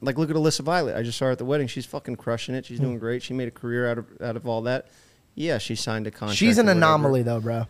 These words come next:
Speaker 1: I guess so, yeah.
Speaker 2: She
Speaker 1: Uh,
Speaker 2: is an
Speaker 1: 'cause I don't even,
Speaker 2: anomaly.
Speaker 1: as I'm saying this, I'm like, "Who else was in it?" I don't
Speaker 2: No, there's people that came out of Team ten, um, that, like, Lucas and Marcus have a pretty good YouTube channel, and they're, they're still doing, uh, they have to be doing good. They have, like, all these sports cars.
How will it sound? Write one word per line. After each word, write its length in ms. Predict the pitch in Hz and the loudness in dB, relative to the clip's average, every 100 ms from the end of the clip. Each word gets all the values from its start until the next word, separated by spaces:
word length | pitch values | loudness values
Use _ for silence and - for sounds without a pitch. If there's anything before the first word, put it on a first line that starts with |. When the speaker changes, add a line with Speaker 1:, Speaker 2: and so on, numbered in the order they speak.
| - | -2
Speaker 1:
I 100 | 123 | 0
guess 180 | 131 - | 0 0
so, 220 | 117 104 | 0 0
yeah. 240 | 101 98 | 0 -2
Speaker 2:
She 100 | 123 | 4
Speaker 1:
Uh, 40 | 170 | 6
Speaker 2:
is 100 | 160 | 6
an 60 | |
Speaker 1:
'cause 60 | 156 | 6
I 20 | |
don't 80 | 135 | 4
even, 80 | 135 | 4
Speaker 2:
anomaly. 160 | 127 127 | 2 2
Speaker 1:
as 140 | 131 | 0
I'm 100 | 131 127 | 0 -2
saying 260 | 131 120 | -2 -2
this, 160 | 110 - | -4 -6
I'm 60 | 110 | -8
like, 120 | 104 | -6
"Who 140 | 131 | -4
else 200 | 143 156 | -4 -4
was 100 | 151 | -6
in 140 | 151 156 | -6 -6
it?" 200 | 170 - | -8 -12
I 120 | - | -10
don't 220 | 120 127 - - | -8 -10 -12 0
Speaker 2:
No, 340 | 202 247 240 | 4 6 6
there's 300 | 220 277 - | 6 4 2
people 280 | - 294 302 | 4 6 6
that 100 | 240 | 4
came 220 | - 208 175 | 4 2 4
out 140 | 185 | 2
of 60 | 170 | 2
Team 200 | - 147 | 2 0
ten, 360 | 135 139 143 139 | 2 0 -2 -4
um, 320 | 147 135 131 | -2 0 0
that, 240 | 131 131 - | 0 0 2
like, 180 | 165 165 | 2 6
Lucas 360 | 180 240 254 | 4 4 2
and 80 | 185 | 4
Marcus 340 | 151 175 151 127 | 4 4 2 0
have 180 | 131 120 | 0 -2
a 60 | |
pretty 240 | 113 131 120 | -2 -2 0
good 200 | 123 120 | -2 -2
YouTube 300 | 120 113 120 | -4 -6 -8
channel, 300 | 123 120 120 | -6 -4 -4
and 80 | 123 | -4
they're, 120 | 143 | -4
they're 220 | 143 147 | -2 -2
still 200 | - 143 | 0 -2
doing, 260 | 120 117 120 | -2 -4 0
uh, 80 | 147 | 4
they 120 | 151 | 4
have 220 | 151 190 | 6 4
to 60 | 143 | 2
be 60 | |
doing 180 | 120 113 | 0 0
good. 100 | 113 | 0
They 80 | 117 | 0
have, 160 | 143 139 | 0 0
like, 120 | 131 | 2
all 100 | 139 | 2
these 140 | 139 | 2
sports 260 | - 139 135 | 0 -2 -2
cars. 220 | 113 98 | -4 -10